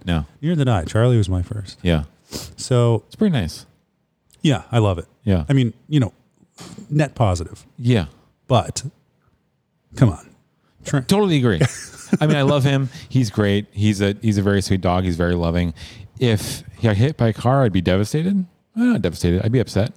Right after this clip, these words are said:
Speaker 2: Yeah. <laughs>
Speaker 1: Um, but, you know, at this point, though, it's, it hasn't even been a year. But if he died horrifically, I would get another dog.
Speaker 2: Yeah.
Speaker 1: I'm just, like, too used to it now.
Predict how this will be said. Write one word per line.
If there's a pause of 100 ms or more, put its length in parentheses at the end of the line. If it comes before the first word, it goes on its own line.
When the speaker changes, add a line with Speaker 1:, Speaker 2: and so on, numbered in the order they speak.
(120)
Speaker 2:
Yeah.
<laughs> (480)
Speaker 1:
Um, (760)
but, (640)
you
know,
at
this
point,
though, (200)
it's,
it
hasn't
even
been
a
year. (340)
But
if
he
died (160)
horrifically,
I
would
get
another
dog. (680)
Speaker 2:
Yeah. (1000)
Speaker 1:
I'm
just,
like,
too
used
to
it
now.